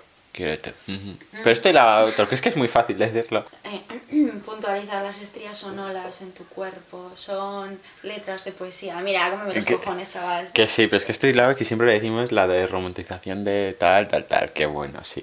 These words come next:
Speaker 1: que te sale aquí. <laughs> Una, ¿cómo se llama esto?
Speaker 2: ¿El qué?
Speaker 1: Una, no mancha, pero un
Speaker 2: Una,
Speaker 1: antojo.
Speaker 2: un antojo.
Speaker 1: Que hay gente, claro, muchos, yo tenía, bueno, un chaval en mi clase del colegio que tenía un antojo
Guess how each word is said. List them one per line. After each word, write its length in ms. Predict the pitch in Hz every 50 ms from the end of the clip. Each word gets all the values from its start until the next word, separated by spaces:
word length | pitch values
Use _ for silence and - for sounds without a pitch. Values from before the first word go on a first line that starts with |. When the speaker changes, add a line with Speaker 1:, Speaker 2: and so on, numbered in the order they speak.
| - -
Speaker 1:
que 100 | - -
te 100 | - -
sale 260 | - - 85 82 85
aquí. 260 | 87 - - - - - _ _ _ -
<laughs> 720 | - 180 185 180 165 - - - 113 127 139 127 120 -
Una, 800 | 120 120 120 113 104 101 101 98 98 92 92 92 92 90 90 95 - - - - - -
¿cómo 160 | - 117 117 123
se 100 | - 139
llama 220 | 131 131 127 123
esto? 360 | 135 131 - - 160 170 214 -
Speaker 2:
¿El 140 | - 214 208
qué? 60 | - - - - - - - - -
Speaker 1:
Una, 680 | 113 113 113 113 110 107 104 101 98 98 95 92 92 92 95 92
no 140 | 98 101 107
mancha, 440 | 104 110 135 156 165 - - 101 -
pero 220 | 85 85 90 87
un 80 | 90 92 - - - - _ - - - - - - - 120 131
Speaker 2:
Una, 100 | 135 123
Speaker 1:
antojo. 640 | 117 104 104 107 101 98 - - 92 82 78 76 - - - -
Speaker 2:
un 60 | 95 -
antojo. 480 | 202 196 - 202 208 - - 208 175 170 _ _ _ _ _ _ _ _ _ _ _ _ _ _ _
Speaker 1:
Que 180 | - 104 95 90
hay 140 | 82 85 87
gente, 300 | - - 92 87 90 87
claro, 240 | - - 92 98 95
muchos, 320 | 85 87 - - 92 101 - - 92
yo 120 | 87 104
tenía, 380 | - 117 113 113 113 113 104 - -
bueno, 500 | 95 85 90 87 82 82 80 78 73 - -
un 160 | 101 101 104 104
chaval 340 | - 110 95 92 90 87
en 80 | 87 87
mi 120 | 87 82 82
clase 320 | - 85 87 - - 87
del 160 | 87 82 -
colegio 320 | - 87 82 82 - - 85
que 60 | 85
tenía 140 | 85 87 92
un 100 | 95 92
antojo 680 | 92 90 90 87 101 92 - - 117 - - - -